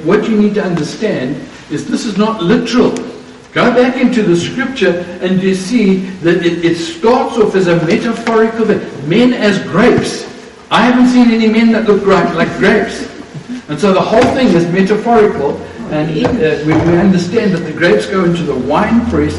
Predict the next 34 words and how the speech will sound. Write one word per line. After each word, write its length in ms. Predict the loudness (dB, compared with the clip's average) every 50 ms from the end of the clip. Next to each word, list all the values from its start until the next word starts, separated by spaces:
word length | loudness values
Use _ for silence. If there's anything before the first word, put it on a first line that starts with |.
| -8 -10 -12 -10 -10
and 160 | -8 -8 -6
are 220 | -8 -8 -10 -10 -10
crushed, 520 | -4 -2 0 0 0 -2 -4 -6 -8 -12 -14 -18 -20 -20 -20 -20 -20 -18 -12
and, 340 | -10 -8 -6 -4 -4 -4 -2
uh, 160 | -2 -2 -2 -4 -6 -10 -14 -14 -6
the, 220 | -2 -2 -2 -2 -2
the, 300 | -6 -6 -4 -4 -4 -4
the, 0 | -4 -4
they 220 | -2 0 0 2 2
release 440 | 2 0 0 0 0 -2 -2 -2 -2
their 180 | -4 -4 -4 -4
juice, 240 | -4 -4 -4 -4 -4
which 140 | -6 -6 -6
is 200 | -6 -6 -6 -6
the, 60 | -8
the, 200 | -8 -8 -8 -10
the 220 | -12 -10 -12 -12 -12
symbol 400 | -6 -2 0 0 2 2 2 0
of 100 | 0 0
the 140 | -2 -4
blood. 280 | -2 -2 -2 -2 -2 -4 -8 -12 -14 -18 -20 -20 -20 -20 -16 -10 -8
And 80 | -6 -6 -4
it 140 | -2 -2 -2
really 240 | 0 -2 0 2 2
is 160 | 2 2 0
to 120 | 0 -2 -2
say 260 | -2 0 0 0 0
that, 160 | 0 0 -2 -2 -4 -8 -12 -12 -12 -10
uh, 240 | -8 -8 -8 -8 -6
this 220 | -6 -4 -2 0
is 180 | 0 0 0 0
the, 220 | 0 0 0 -2 -4 -8
the 180 | -6 -6 -4 -2
ultimate 360 | -2 -2 -2 -2 -2 -4 -4